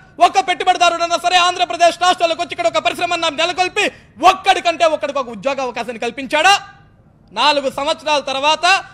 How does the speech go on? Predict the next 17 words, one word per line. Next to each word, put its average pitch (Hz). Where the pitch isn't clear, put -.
ఈ 285
రోజు 339
యువగలం 320
పేరిట 330
నారా 330
లోకేష్ 339
అన్న 320
పాదయాత్ర 330
మొదలు 320
పెట్టంగానే 330
తాడేపల్లి 349
ఇంట్లో 330
ఉన్న 330
జగన్మోహన్ 339
రెడ్డికి 359
ముచ్చెమటలు 330
బట్టి 349